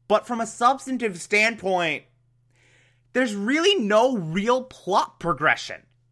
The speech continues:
in this entire thing. And that's kinda what I feel is the problem with this entire arc. They're padding things out so much. It's very clear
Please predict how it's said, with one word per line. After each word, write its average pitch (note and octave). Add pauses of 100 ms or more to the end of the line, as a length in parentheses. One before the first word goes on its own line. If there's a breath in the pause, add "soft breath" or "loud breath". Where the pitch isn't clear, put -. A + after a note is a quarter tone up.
(380)
in F#3
this G3
entire G#3
thing. G3+ (640 soft breath)
And A#3+
that's G#4
kinda C4
what G3
I G3
feel F#3
is D#3+
the D#3+
problem D3+
with C#3+
this C#3
entire C3+
arc. E3 (1160)
They're A#3+
padding F3+
things C#3+
out C3+
so C#3
much. C3
It's G3
very F#3+
clear D3+